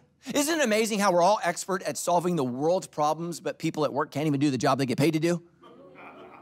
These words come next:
Right? So the next time that's happening, I want you to know that people are watching you 'cause they know you go to Sandals. And they're wondering, "I wonder if you're any different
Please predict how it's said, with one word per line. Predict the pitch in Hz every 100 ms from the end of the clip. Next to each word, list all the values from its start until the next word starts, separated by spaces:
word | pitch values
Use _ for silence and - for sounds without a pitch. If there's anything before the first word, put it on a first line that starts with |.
| - - - -
Right? | 180 196 - - _ _ _ _ _ _ _ _ _ _ _ _ _ _ _ _ _ _ _ _ _ _ _ _ _ _ _ -
So | -
the | 175
next | 190 202
time | - 226
that's | 202 160
happening, | - 175 180 120 90 82 _ _ _ _ _ _ _ _ _ _ _
I | 131
want | 139 180 -
you | 180
to | 135
know | 131 139
that | 104 90
people | - 160 160
are |
watching | 113 98 120 - 107
you | 98
'cause | - 104
they | 120
know | 123
you | 156 127
go | 104
to |
Sandals. | - 87 76 - - - _ _ _ _ _ _
And | - 139
they're |
wondering, | 143 180 247 92 - _ _ _ _ _ _ _ _ _ _ _ _ - -
"I | 147
wonder | 151 196 214 196
if | 170 160
you're | 160
any | 143 131
different | 117 - 71